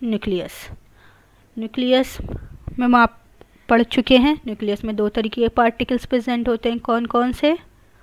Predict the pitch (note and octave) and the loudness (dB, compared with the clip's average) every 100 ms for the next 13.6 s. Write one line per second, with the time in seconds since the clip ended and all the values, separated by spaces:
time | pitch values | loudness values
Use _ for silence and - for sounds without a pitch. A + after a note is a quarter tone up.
0 | - - - G#3+ G#3+ G#3 A#3 B3+ F4 - | -20 -20 -4 0 2 2 4 4 4 -4
1 | - - - _ A#3+ A3+ E4+ - - _ | -6 -6 -6 _ -6 -2 -2 -4 -20 _
2 | - A3 G#3 F#3 - G3+ F#3+ - - - | -6 0 2 0 -4 -10 -12 -14 -12 -14
3 | _ - - - G#3+ G#3 A3 G#3 A#3 A#3+ | _ -20 -20 -6 -2 0 0 0 2 0
4 | B3 B3+ A#3+ A3+ - A3+ A3 - A#3 A#3+ | 2 0 0 -2 0 -2 -2 0 0 0
5 | A3+ G3+ G#3 _ - G#3 A3 A#3+ - B3+ | -2 -2 -2 _ -6 -4 -2 -2 0 0
6 | C4 A#3+ - A#3+ C#4+ G#4 - - - _ | 0 -2 0 0 0 -2 -6 -12 -16 _
7 | _ - _ - _ _ _ _ _ A#3 | _ -20 _ -20 _ _ _ _ _ -6
8 | G#3 G3 F#3 F#3 - F#3+ - - - _ | -4 -2 -4 -4 -12 -20 -18 -16 -18 _
9 | _ - A#3 C4+ - _ _ _ - G#3 | _ 0 2 2 -2 _ _ _ -6 -4
10 | G#3+ A3+ A3 A3+ G#3+ A#3 A#3+ B3 - G4+ | -2 -4 -4 -6 -2 0 0 -4 -2 -2
11 | - - - - _ - - _ _ _ | -2 -10 -12 -20 _ -20 -20 _ _ _
12 | G#3 G3 G3+ G3+ - B3 E4+ - - - | -4 -2 2 0 2 2 2 0 -8 -12
13 | - - - G4+ F#4+ | -18 -16 6 10 10